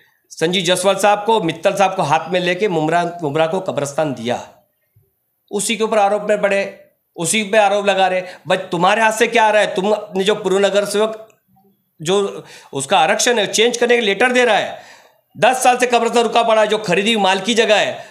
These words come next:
हजरत मोइन मियाँ अशरफ के जो साहब, उनके चाहने वाले, उनके खुद के पैसे से लगा हुआ कब्रिस्तान का पैसा, वो अभी तक कब्रिस्तान दिया नहीं पा-, दिया, अ, दे नहीं पा रहे। बड़े नेता थाना से आके बोले, "हम आठ दिन में देंगे, नब्बे दिन में देंगे, दस दिन में दे।"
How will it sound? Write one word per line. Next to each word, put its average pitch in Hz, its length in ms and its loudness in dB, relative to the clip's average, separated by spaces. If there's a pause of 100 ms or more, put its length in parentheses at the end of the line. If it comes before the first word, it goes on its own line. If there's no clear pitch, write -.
हजरत 156 200 -2
मोइन 190 220 0
मियाँ 208 180 2
अशरफ 185 300 -4
के 208 100 0
जो 196 400 -4 (240)
साहब, 160 340 -2
उनके 160 520 0 (640)
चाहने 180 280 0
वाले, 185 320 2
उनके 160 280 -2
खुद 208 280 -8
के 240 140 2
पैसे 247 380 0
से 262 100 2
लगा 233 180 2
हुआ 220 140 4
कब्रिस्तान 196 440 -2
का 190 60 0
पैसा, 170 320 -2
वो 185 160 0
अभी 240 200 2
तक 240 180 -2
कब्रिस्तान 196 320 -2
दिया 180 180 0 (340)
नहीं 190 160 0
पा-, 170 280 0
दिया, 156 480 2
अ, 139 40 -4
दे 170 200 0
नहीं 185 120 0
पा 151 160 2
रहे। 135 120 -4 (320)
बड़े 190 300 0
नेता 226 260 2
थाना 208 260 2
से 220 80 0
आके 214 180 0
बोले, 214 220 2
"हम 208 240 0
आठ 196 180 0
दिन 220 160 -2
में 220 140 6
देंगे, 214 320 2
नब्बे 202 480 2
दिन 220 160 0
में 220 140 0
देंगे, 220 320 2
दस 220 220 2
दिन 226 160 0
में 226 120 2
दे।" 214 60 0